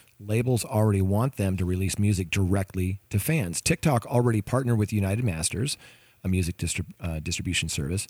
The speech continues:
so it understands the opportunity. But Spotify and others have ended similar programs. Again, we covered that last week on our distribution episode. If you haven't heard that, it's, uh, on Billboard's Deep Dive. You should definitely check that out.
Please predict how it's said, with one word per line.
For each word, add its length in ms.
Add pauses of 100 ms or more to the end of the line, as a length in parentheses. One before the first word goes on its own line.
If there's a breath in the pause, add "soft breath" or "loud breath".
(160 loud breath)
so 160
it 80
understands 560
the 100
opportunity. 640
But 160
Spotify 920
and 220 (100)
others 420
have 160 (120)
ended 400
similar 400
programs. 540
Again, 240
we 80
covered 300
that 140
last 320
week 240
on 200
our 160
distribution 640
episode. 480
If 100
you 60
haven't 200
heard 180
that, 240 (480 loud breath)
it's, 280
uh, 300 (240)
on 200
Billboard's 540
Deep 220
Dive. 280
You 60
should 200
definitely 340
check 260
that 140
out. 280